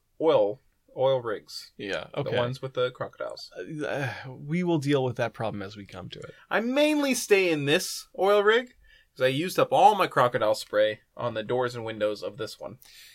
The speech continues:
Speaker 2: This one does feel the safest. This
Speaker 1: Yeah.
Speaker 2: one has the library. We know we've got power here. There's no ghosts.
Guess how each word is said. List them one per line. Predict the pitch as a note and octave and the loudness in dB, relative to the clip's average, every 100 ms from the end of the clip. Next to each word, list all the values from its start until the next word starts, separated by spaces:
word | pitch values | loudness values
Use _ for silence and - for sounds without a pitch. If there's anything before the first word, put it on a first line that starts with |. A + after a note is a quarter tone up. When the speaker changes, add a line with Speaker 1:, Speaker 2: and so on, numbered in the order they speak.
| _ _ | _ _
Speaker 2:
This | F#3 G#3+ | 0 4
one | D#4+ C4 | 4 6
does | F#3+ F#3+ | 4 2
feel | - E3+ | 2 2
the | C#3 | 2
safest. | - C3 G2 - - - - - | 0 0 -2 -6 -14 -14 -14 -4
This | D3+ | 0
Speaker 1:
Yeah. | F3 | 4
Speaker 2:
one | |
has | E3+ E3 | 4 4
the | |
library. | E3 D#3 D3 C#3+ C#3+ C3+ C3 - | 6 6 6 6 4 4 -2 -8
We | A#2+ | -4
know | A#2+ | 0
we've | B2+ D3 | 2 2
got | D#3 C#3+ | 2 0
power | C3+ A#2 A#2 | 0 0 0
here. | G#2+ A2+ A2 | -2 -4 -4
There's | A2+ A2+ - | -6 -10 -10
no | A#2+ A#2+ | -4 0
ghosts. | D3 C3 C#3 C#3 D3+ - - - - | 0 2 4 4 0 -4 -6 -6 -10